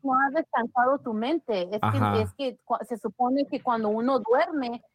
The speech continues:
Speaker 1: eh, es cuando la mente descansa. Pero tú estás tan preocupado y tan estresado con el trabajo que tu mente sigue pensando que estás trabajando.
Speaker 2: Sí.
Speaker 1: Entonces, hasta en el sueño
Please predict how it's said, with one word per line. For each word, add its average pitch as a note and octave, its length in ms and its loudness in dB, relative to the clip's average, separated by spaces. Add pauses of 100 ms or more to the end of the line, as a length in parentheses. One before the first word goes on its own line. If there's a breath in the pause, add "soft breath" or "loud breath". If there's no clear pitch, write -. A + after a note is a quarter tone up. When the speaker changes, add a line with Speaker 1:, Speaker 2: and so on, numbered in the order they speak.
(280)
Speaker 1:
eh, A3+ 360 4
es A3+ 160 0
cuando B3+ 240 2
la G#3+ 160 2
mente A#3 340 0
descansa. A#3 680 -2 (180)
Pero A#3+ 220 2
tú C4 120 -12
estás C#4 300 -2
tan C4+ 220 0
preocupado B3+ 680 0
y A3+ 80 -8
tan A#3+ 280 0
estresado A#3 760 -2
con G3+ 180 -6
el F#3 100 -8
trabajo G#3+ 580 0 (300)
que C#4 120 0
tu B3+ 140 -2
mente B3+ 320 -2
sigue C#4 300 -4
pensando B3+ 800 0 (380)
que A#3+ 60 -2
estás A#3+ 260 -2
trabajando. A#3+ 720 0
Speaker 2:
Sí. - 220 -2
Speaker 1:
Entonces, B3 320 0
hasta B3+ 240 0
en A3 100 -2
el G#3 80 -2
sueño C#4+ 540 0